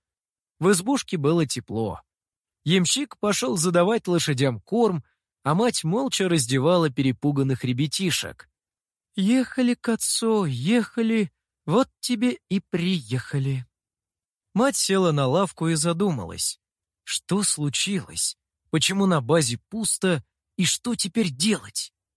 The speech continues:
Ехать назад? Но у неё денег осталось только-только заплатить ямщику за дорогу. Значит, надо было ожидать,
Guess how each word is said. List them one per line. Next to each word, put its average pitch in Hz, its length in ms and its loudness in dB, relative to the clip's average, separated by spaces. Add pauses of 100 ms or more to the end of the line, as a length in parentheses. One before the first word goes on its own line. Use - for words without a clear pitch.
(340)
Ехать 147 380 -2
назад? 160 440 0 (560)
Но 139 160 2
у 147 40 2
неё 139 360 2
денег 175 380 0
осталось 190 600 0
только-только 220 840 0
заплатить 190 540 -2
ямщику 190 440 0
за 196 140 -2
дорогу. 196 640 2 (560)
Значит, 190 560 -2
надо 202 260 2
было 165 260 4
ожидать, 131 600 -2